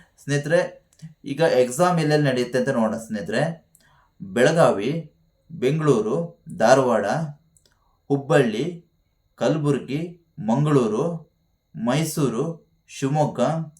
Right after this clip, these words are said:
ಉಡುಪಿ, ಇಷ್ಟು ಪ್ಲೇಸಲ್ಲಿ ಸ್ನೇಹಿತರೆ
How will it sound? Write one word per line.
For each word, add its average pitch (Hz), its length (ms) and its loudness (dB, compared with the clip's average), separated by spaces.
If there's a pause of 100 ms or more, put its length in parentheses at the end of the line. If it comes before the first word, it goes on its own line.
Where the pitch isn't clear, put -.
(280)
ಉಡುಪಿ, 151 800 -2 (220)
ಇಷ್ಟು 143 260 -6
ಪ್ಲೇಸಲ್ಲಿ 156 800 -2
ಸ್ನೇಹಿತರೆ 143 360 -2